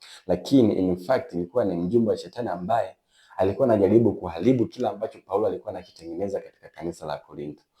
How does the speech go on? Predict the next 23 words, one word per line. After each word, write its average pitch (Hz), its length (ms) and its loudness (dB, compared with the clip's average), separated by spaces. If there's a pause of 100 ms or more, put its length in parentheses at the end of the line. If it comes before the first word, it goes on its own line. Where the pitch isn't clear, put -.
(200)
Kwa 101 120 0
maana 113 120 4
yake, 117 140 0
kwa 110 120 0
maana 104 240 2
nyingine 120 380 2
sasa, - 440 -4 (1400)
haikuwa 139 920 4 (180)
ni 98 160 2
ugonjwa 107 480 4
ambao 92 180 -2
ulikuwa 90 240 -6
unamsumbua 82 540 -14
Paulo, - 300 -18 (540)
bali 117 280 6
ilikuwa 98 420 0
ni 113 180 -6 (100)
agent 110 480 -6
wa 82 100 -10
Shetani 87 460 -14 (440)
ambaye 98 280 2
alikuwa 104 240 -2
ameagizwa 92 1300 0